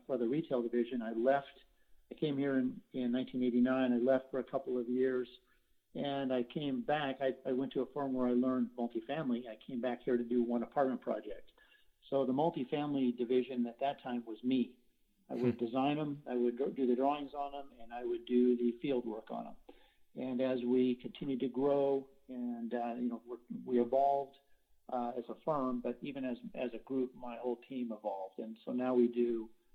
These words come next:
Speaker 1: we do work all over the Western U S. That's what my team does, just because we l-, like to limit our travel time.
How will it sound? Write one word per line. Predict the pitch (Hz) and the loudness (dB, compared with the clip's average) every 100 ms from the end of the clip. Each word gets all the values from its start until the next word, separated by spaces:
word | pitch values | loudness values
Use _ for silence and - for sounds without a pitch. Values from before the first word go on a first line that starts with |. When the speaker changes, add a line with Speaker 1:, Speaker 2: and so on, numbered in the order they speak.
| - - - | -20 -18 -10
Speaker 1:
we | |
do | 139 143 | -4 0
work | 135 131 123 | 2 0 2
all | 131 127 | 2 2
over | 127 120 | -2 -4
the | 120 | -6
Western | 123 120 - 127 117 | -6 -6 -8 -16 -8
U | 117 120 | -6 -4
S. | 120 107 _ | -6 -10 _
That's | - 120 135 | -10 -8 -8
what | 113 | -6
my | 120 117 - | -6 -8 -6
team | 117 | -4
does, | 113 117 113 | -2 -2 -2
just | 131 - | -6 -4
because | 123 - 117 - - | -4 -2 -4 -6 -8
we | 131 120 120 | 0 0 0
l-, | - 135 | -4 -4
like | 123 | -4
to | - | -4
limit | 117 123 120 123 | 0 2 0 -4
our | - 113 | -4 -4
travel | 107 135 117 107 | -2 -2 0 -2
time. | - 117 - | -6 -10 -10